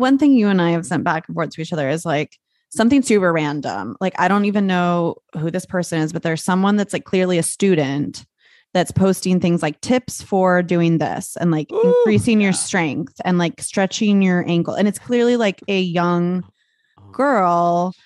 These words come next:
Speaker 1: I have no idea who it is. Uh, no, like, hate on them. Like, but again, what I'm saying is, like, the algorithm and that feeling of that fifteen minutes of, fifteen seconds of fame, like, drives it. And so then it's like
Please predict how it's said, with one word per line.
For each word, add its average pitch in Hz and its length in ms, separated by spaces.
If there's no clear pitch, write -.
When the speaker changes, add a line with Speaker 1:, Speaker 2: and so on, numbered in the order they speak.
Speaker 1:
I 196 40
have 196 100
no 220 140
idea 220 160
who 220 100
it 208 80
is. 180 480
Uh, - 180
no, 190 300
like, 196 300
hate 196 360
on 175 240
them. 220 220
Like, 180 140
but 226 100
again, 254 240
what 240 100
I'm 214 120
saying 233 280
is, 196 120
like, 175 380
the 185 140
algorithm 185 760
and 196 180
that 190 420
feeling 214 260
of 185 60
that 175 180
fifteen 190 300
minutes 175 260
of, 165 200
fifteen 196 240
seconds 175 300
of 165 100
fame, 175 420
like, 156 260
drives 170 600
it. 147 360
And 190 140
so 202 140
then 208 140
it's 202 160
like 180 440